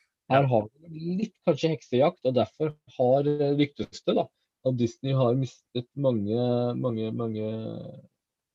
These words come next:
Speaker 1: abonnenter på grunn av det.
Speaker 2: Ja,
Speaker 1: Eh,
Speaker 2: men
Speaker 1: folk har gjort det og så videre, men,
Speaker 2: Helt, helt
Speaker 1: men det,
Speaker 2: se-,
Speaker 1: jeg tror
Speaker 2: helt
Speaker 1: det går over
Speaker 2: seriøst.
Speaker 1: med tiden.
Speaker 2: Ja,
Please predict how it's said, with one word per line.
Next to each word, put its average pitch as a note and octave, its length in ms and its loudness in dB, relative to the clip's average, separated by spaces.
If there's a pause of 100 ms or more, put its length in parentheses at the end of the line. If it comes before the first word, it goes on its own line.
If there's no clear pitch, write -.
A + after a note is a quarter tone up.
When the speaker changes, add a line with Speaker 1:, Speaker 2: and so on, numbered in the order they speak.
Speaker 1:
abonnenter A2+ 520 0
på A#2+ 100 -2
grunn A2 140 0
av - 80 2
det. D3+ 80 2 (280)
Speaker 2:
Ja, E3 140 2 (140)
Speaker 1:
Eh, - 60 -2
Speaker 2:
men D#3+ 180 6
Speaker 1:
folk D3 100 0
har A#2 180 4
gjort - 280 -4 (280)
det C#3+ 100 -2
og C#3 60 -10
så C#3+ 120 -8
videre, D3 320 -2
men, D3 180 -2
Speaker 2:
Helt, C3+ 320 -4
helt D3 160 6
Speaker 1:
men D3 60 6
det, D#3 100 10
Speaker 2:
se-, C3+ 160 8
Speaker 1:
jeg C#3+ 120 6
tror D3+ 120 6
Speaker 2:
helt C#3+ 80 8
Speaker 1:
det C#3 80 8
går B2 140 10
over A#2+ 120 10
Speaker 2:
seriøst. A2+ 140 4
Speaker 1:
med B2 120 4
tiden. G#2+ 220 2
Speaker 2:
Ja, A#2 220 0